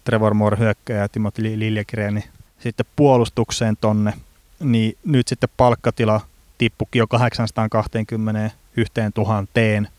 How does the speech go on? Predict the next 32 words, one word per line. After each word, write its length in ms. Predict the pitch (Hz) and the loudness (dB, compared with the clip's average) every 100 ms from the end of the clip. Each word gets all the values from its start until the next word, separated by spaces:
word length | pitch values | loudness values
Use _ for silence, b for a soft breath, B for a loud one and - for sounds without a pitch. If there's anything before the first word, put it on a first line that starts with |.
| _ - | _ -8
ja 420 | 117 110 107 101 _ _ _ | -2 0 0 -2 _ _ _
tämän 300 | 127 120 117 | -2 0 2
jälkeen 380 | 113 113 110 113 | 2 0 -2 -6
sitten 220 | 101 113 - - | -6 -8 -10 -10
piti 220 | 120 117 | -6 -2
vielä 160 | 113 117 | 0 0
maalivahti 580 | 120 120 110 104 - | 2 2 0 -2 -4
saada 260 | 110 107 107 | -4 -2 -2
sinne 220 | - 107 - | -4 -8 -6
toinen, 340 | 117 110 107 104 - _ - - | -2 0 0 -4 -12 _ -16 -6
toinen 220 | 110 107 | -4 -2
Anderseni 540 | 107 104 - 110 107 - - _ _ | -2 -4 -4 -4 -6 -10 -20 _ _
tota 240 | - 107 110 _ | -4 -2 -2 _
kaveriksi, 680 | 131 127 123 110 104 - - _ _ _ _ | 2 4 4 2 -2 -6 -12 _ _ _ _
niin, 360 | 175 127 113 110 | -2 2 4 2
niin 220 | 110 107 - | 2 0 -2
sit 200 | 117 107 | -4 -2
mä 160 | 107 - _ _ - | -2 -4 _ _ -8
laitoin 400 | 175 110 110 113 | 0 0 2 -2
Sparksille 600 | - 117 110 - 113 104 | 0 2 2 0 -2 -2
vielä 200 | 104 110 - _ | -2 -6 -8 _
kahdeksansadan 640 | - 117 107 117 104 107 104 | -2 0 0 -2 -2 -4 -2
tonnin 320 | 104 104 101 B B B | -2 -2 -4 B B B
jatkosopimuksen. 1080 | 120 110 113 107 107 - 104 104 - 104 101 - _ _ - - | 0 2 0 0 0 0 0 -2 -6 -6 -6 -10 _ _ -20 -6
Ja 260 | 110 107 110 _ _ | -2 -2 -4 _ _
no, 180 | 131 110 - _ | -2 -2 -4 _
sieltä 220 | - 107 | -6 -2
olisi 120 | 113 131 | 0 2
voinut 180 | 120 | 2
myös 200 | 113 113 | 2 2
farmista 400 | - 107 110 - | 2 0 0 -4
nostaa 380 | 107 104 - 110 | -6 -6 -4 -6